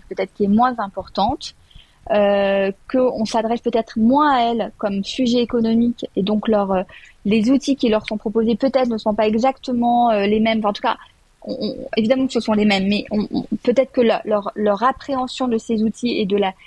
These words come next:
nécessité de les investir n'est pas la même parce que, encore une fois, euh, leurs marges de manœuvre sont peut-être moins importantes d'un, d'un point de vue, euh, économique.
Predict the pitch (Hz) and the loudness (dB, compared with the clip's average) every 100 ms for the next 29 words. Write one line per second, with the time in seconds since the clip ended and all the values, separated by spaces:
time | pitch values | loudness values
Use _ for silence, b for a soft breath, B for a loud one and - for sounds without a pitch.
0 | B 220 254 269 254 - 233 247 220 220 | B 2 2 2 -6 -8 -4 -2 0 -2
1 | 208 208 - 220 196 196 240 226 220 220 | -2 -2 -2 -4 -2 0 0 2 0 -2
2 | 202 b b b b b _ _ _ 262 | -4 b b b b b _ _ _ -2
3 | - - 254 254 233 - 208 226 233 233 | -2 -2 2 2 2 -2 -2 0 0 -2
4 | - 240 233 233 - 196 202 208 233 233 | 0 2 2 2 -2 -2 -2 -2 -2 -2
5 | 220 208 214 208 196 196 202 180 196 196 | -2 -2 -4 -4 -8 -6 -4 -4 0 4
6 | 220 240 226 196 190 196 214 202 185 185 | 4 4 0 -2 -6 -4 -2 0 -2 -4
7 | 196 185 196 196 202 196 - 190 202 208 | -4 -2 -2 0 2 2 2 -2 -2 0
8 | 302 | 0